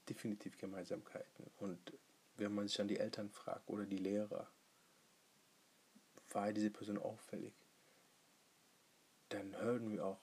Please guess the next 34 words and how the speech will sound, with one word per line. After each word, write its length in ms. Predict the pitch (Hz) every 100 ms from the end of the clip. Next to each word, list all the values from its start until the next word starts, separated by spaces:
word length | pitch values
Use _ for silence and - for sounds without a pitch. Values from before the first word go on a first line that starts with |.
| -
sehr 300 | 104 - -
oft, 360 | - - - - - - - - - - - -
dass 180 | - -
diese 180 | 107 107
Person 380 | 101 98 98 -
irgendwie 400 | - 110 101 101 - - - -
super 320 | - 107 104
lieb 260 | 101 107 117 -
war, 280 | 107 104 104 - - -
hatte 260 | - - 101
nie 220 | 101 104
Probleme, 680 | - 95 101 101 98 98 101 - - - -
war 120 | -
immer 220 | 110 98
glücklich, 560 | - 101 - 101 98 - - -
hat 200 | - -
immer 200 | 101 95
geholfen. 480 | 95 90 92 - - - - - - -
Aber 200 | 104 -
anscheinend 600 | 107 104 - 101 101 -
gab 220 | - 95 -
es 100 | -
Probleme. 560 | - - - - - - - - - - 98
Ja, 200 | 92 - - - -
denken 260 | 101 -
wir 60 | 104
doch 200 | 98 -
nur 280 | 107 104 104 104
an, 300 | 98 95 98 - - - - -
denken 220 | 104 -
wir 80 | 104
nur 220 | 104 101
an, 300 | 98 98 101
äh, 920 | - 101 107 104 - - - - -